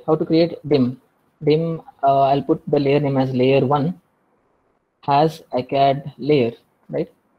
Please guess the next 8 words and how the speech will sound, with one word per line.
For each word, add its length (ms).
And 180
then 320
what 180
I'll 140
do, 200
set 380
layer 280
one, 300